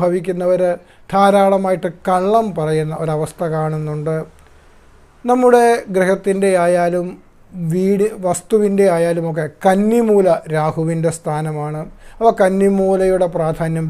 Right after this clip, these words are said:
രാഹുവിനെ സ്വാധീനിക്കുന്നുണ്ട്. രഹസ്യങ്ങളുടെ കാരകനാണ് രാഹു,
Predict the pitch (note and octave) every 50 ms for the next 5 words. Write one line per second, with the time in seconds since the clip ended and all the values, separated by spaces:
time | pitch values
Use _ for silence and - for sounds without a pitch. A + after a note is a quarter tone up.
0 | D#3 D3+ D3+ D3+ C#3 D#3+ D#3+ D#3+ D#3+ D#3+ D#3 D#3 - E3+ D#3+ D#3+ D3 D#3 D#3+ D#3+
1 | D3+ D3+ D#3+ D#3 D#3+ D#3+ D#3 E3 E3 F3+ - - _ _ - _ _ _ _ _
2 | _ _ - _ _ - _ - F#3 G3+ G#3+ G3+ G#3+ C4+ C4+ - - - C4 C4
3 | B3+ B3 B3 B3 A#3+ A#3 A3+ G3+ F3 E3 E3 E3 E3+ E3 E3+ E3 D#3+ D#3 D3+ D#3
4 | D3+ D3+ D#3+ - _ _ - - - - - - - - _ _ _ _ _ -
5 | D#3+ E3 E3 E3+ D#3+ - D#3+ D#3+